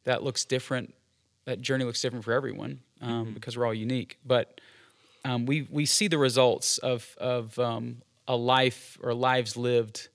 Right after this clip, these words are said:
Speaker 1: that, um, refuse to cultivate an, an inner world with the Lord. And,
Speaker 2: Mm-hmm.
Speaker 1: and the results are not, the results are in, and
Speaker 2: <laughs>
Speaker 1: it's not good.
Speaker 2: Yeah.
Speaker 1: Um, so I,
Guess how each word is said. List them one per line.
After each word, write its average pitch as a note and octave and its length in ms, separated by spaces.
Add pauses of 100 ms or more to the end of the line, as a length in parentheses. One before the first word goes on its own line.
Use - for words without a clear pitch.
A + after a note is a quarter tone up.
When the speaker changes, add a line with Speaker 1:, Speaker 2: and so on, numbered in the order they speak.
(460)
Speaker 1:
that, A#2+ 520 (120)
um, A2+ 380
refuse B2 640
to A2+ 420
cultivate A2+ 580
an, A2+ 200
an A2+ 160
inner A#2 280
world A2 320
with G#2+ 140
the A2 80
Lord. A2 360
And, A#2 180
Speaker 2:
Mm-hmm. A2 120
Speaker 1:
and A2+ 80
the A#2 60
results A#2 420
are A2+ 80
not, A2 560 (360)
the D3 80
results D3+ 380
are D#3 100
in, A2 320
and A#2 400 (260)
Speaker 2:
<laughs> - 240
Speaker 1:
it's B2+ 140
not C3+ 200
good. A#2+ 220 (340)
Speaker 2:
Yeah. F#2+ 180 (160)
Speaker 1:
Um, B2+ 580 (1500)
so C#3 580
I, - 120